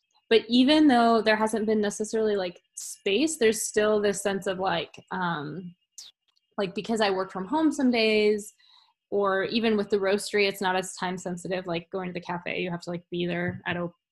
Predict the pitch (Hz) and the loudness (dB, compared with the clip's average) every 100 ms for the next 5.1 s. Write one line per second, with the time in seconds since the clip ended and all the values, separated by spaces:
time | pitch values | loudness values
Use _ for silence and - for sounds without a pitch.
0 | _ 165 _ _ - - 175 180 180 175 | _ -14 _ _ -16 -10 -8 -8 -8 -6
1 | 170 170 170 170 165 170 185 202 - _ | -6 -6 -8 -8 -6 -6 -6 -8 -10 _
2 | 370 202 170 156 214 233 - - - - | -2 -2 -2 -6 -6 -10 -20 -20 -20 -8
3 | 208 214 208 196 - _ - 226 196 220 | 2 4 4 2 -4 _ -2 0 2 0
4 | 220 202 208 - - _ 202 220 220 214 | 2 2 2 0 -6 _ -2 -2 -2 -2
5 | 214 | -4